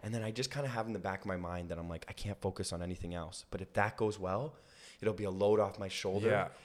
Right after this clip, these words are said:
Speaker 1: and I'll be a new person." But when that thing does go well and there's that load off of your shoulder, it's within the next twenty-four hours, you find a new problem. And that's literally the fucking series that I find myself in that I'm like, "I need to break."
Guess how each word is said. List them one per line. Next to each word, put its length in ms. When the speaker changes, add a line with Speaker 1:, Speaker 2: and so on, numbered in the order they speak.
Speaker 1:
and 80
I'll 80
be 140
a 40
new 220
person." 540
But 200
when 140
that 220
thing 220
does 260
go 140
well 360
and 80
there's 140
that 180
load 240
off 180
of 60
your 140
shoulder, 480
it's 160
within 360
the 80
next 280
twenty-four 440
hours, 500
you 80
find 400
a 20
new 220
problem. 500
And 120
that's 180
literally 380
the 100
fucking 400
series 480
that 100
I 60
find 300
myself 400
in 160
that 100
I'm 80
like, 140
"I 80
need 200
to 80
break." 480